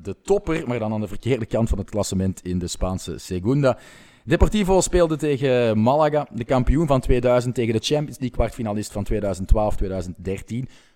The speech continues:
Maar wel op een, eh, plek in het, eh, klassement, in tweede klasse, waar je het eigenlijk niet, eh, zou verwachten. En Deportivo verloor met nul twee. Zo staat Super Depor allerlaatste.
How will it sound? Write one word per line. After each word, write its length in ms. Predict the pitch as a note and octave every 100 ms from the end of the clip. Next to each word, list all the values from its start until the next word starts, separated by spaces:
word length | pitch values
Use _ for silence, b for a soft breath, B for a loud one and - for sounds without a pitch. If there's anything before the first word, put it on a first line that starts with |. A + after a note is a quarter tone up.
| _
Maar 140 | F2
wel 220 | F#2+ G2+
op 240 | F#2+ F#2 -
een, 160 | E2+
eh, 120 | D#2+ D2 -
plek 400 | A#2+ A#2+ - -
in 120 | - G2+
het, 200 | - -
eh, 120 | F#2
klassement, 600 | A2 A2+ A2+ A#2 C#3+ -
in 180 | D3+ D#3
tweede 280 | B2+ B2 A2+
klasse, 300 | G#2 G#2+ G2
waar 120 | G2
je 60 | F#2
het 80 | E2+
eigenlijk 320 | F2 E2 F2
niet, 220 | F#2 -
eh, 80 | E2+ D#2+
zou 320 | D2 D#2 D2+ -
verwachten. 500 | - D#2 A2 - B2 B B
En 120 | - D3+
Deportivo 600 | F3+ - F#3 D#3+ D#3+ -
verloor 580 | G#2+ A#2 A2+ B2+ C#3+ A#2
met 200 | B2 - -
nul 540 | E2 E2+ G#2+ C#3 - -
twee. 220 | B2 C3
Zo 120 | A2+
staat 360 | B2 C3 A#2+ - _
Super 320 | - B2+ A#2
Depor 320 | G2+ G2 G2 - _ -
allerlaatste. 840 | C3+ C3 G#2+ F2+ G2 A#2 - A#2+